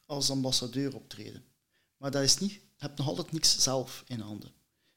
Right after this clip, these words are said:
En ik had de, de, de drang om dat zelf te doen. En ik voelde aan,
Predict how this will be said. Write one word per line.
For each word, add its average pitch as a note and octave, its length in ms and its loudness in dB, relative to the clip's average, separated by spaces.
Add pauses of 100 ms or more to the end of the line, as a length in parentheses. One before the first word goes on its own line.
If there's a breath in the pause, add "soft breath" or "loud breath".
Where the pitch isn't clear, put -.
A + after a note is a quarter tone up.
(140)
En C3 280 -2
ik C3 180 -8
had C#3 160 -6
de, D3+ 140 -4
de, C3 200 -4
de B2+ 240 -4
drang D#3 400 0
om E3+ 200 -4
dat C3+ 240 0 (100)
zelf C3+ 480 -4
te C3 100 -10
doen. B2 180 -4
En A#2+ 100 -4
ik A#2+ 120 -10
voelde G#3+ 500 0
aan, E3+ 300 -2